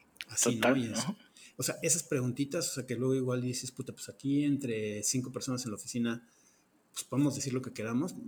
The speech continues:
Speaker 1: le preguntamos a la gente, ¿no? Y ya, pues ahí tienes un,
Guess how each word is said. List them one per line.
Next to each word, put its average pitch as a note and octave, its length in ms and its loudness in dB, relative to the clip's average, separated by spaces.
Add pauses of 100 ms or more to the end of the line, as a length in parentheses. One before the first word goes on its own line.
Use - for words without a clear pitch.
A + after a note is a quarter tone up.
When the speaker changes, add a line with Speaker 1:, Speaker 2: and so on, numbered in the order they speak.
(120)
Speaker 1:
le A#2 140 -8
preguntamos A2 600 -2
a A2 40 -8
la G2 100 -10
gente, G#2 320 -10
¿no? F#2 160 -8
Y A#2+ 80 -2
ya, A2 140 -4
pues - 200 -10
ahí G#2+ 100 -8
tienes A2 360 -6
un, G#2+ 340 -6